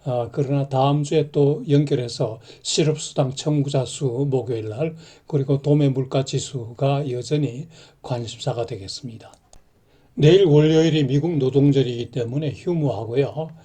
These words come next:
어, 따라서 주중에 뭐 다소 지지부진한 장이 예상되고 있네요.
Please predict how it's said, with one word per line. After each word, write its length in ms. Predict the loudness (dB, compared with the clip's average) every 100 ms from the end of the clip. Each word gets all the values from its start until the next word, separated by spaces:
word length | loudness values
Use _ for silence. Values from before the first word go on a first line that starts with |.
| -20 -20 -12 -6
어, 260 | -4 -4 -4
따라서 500 | -2 0 0 -2 -2
주중에 480 | -2 -2 0 -2 -2 -2
뭐 260 | -4 -6 -8
다소 380 | -6 -6 -6 -8 -12 -20 _
지지부진한 1040 | -4 -2 -2 -4 -4 -2 0 0 -4 -8
장이 380 | -4 0 2 0
예상되고 580 | -2 -6 -8 -8 -6 -6
있네요. 460 | -8 -8 -6 -6